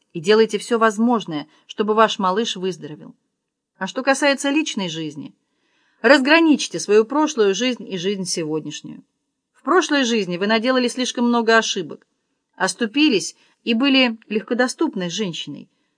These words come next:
продавая свое молодое тело за деньги. В этой вы молодая мама и привлекательная женщина, которая ищет надежного мужчину, с которым можно разделить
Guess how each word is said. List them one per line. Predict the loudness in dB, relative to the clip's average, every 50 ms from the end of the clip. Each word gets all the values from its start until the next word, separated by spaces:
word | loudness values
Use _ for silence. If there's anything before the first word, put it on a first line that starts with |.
| _ _
продавая | -2 2 4 4 6 6 6 6 6
свое | 4 0 0 0 0
молодое | 2 2 2 2 2 4 2 2 2
тело | 2 0 0 0 0 0 -2 -4 _ _ _ _
за | -4 0 0 0
деньги. | 0 -2 -6 -6 -6 -8 -12 -14 -20 _ _ _ _ _ _ _ _ _ _ _ _ _ _ _ _ _
В | -10 -2 0 2
этой | 2 2 2 0 -4 -4 -4 -10 _ _ _ _ _ _ _
вы | 0 2 4 6
молодая | 6 6 6 6 6 6 6 6 6
мама | 6 4 4 4 4 2 0
и | -2
привлекательная | -4 -6 -6 -6 -2 0 0 0 0 -2 -8 -6 -6 -8 -8
женщина, | -8 -10 -10 -10 -10 -10 -10 -10 -10 -10 -6
которая | -6 -6 -2 0 2 2 2 2 0
ищет | -2 -4 -4 -4 -4 -4 -8 -8 -8
надежного | -8 -6 -2 -2 -2 -2 -2 -2 -4 -4 -2
мужчину, | -2 -2 -2 -2 -4 -2 -2 -2 -4 -4 -10 _ _ _ _ _ _ _ _ _ _
с | 0
которым | 0 0 2 2 2 2 4
можно | 4 2 2 2 2 2
разделить | 2 0 -2 -4 -2 -2 -2 -4 -6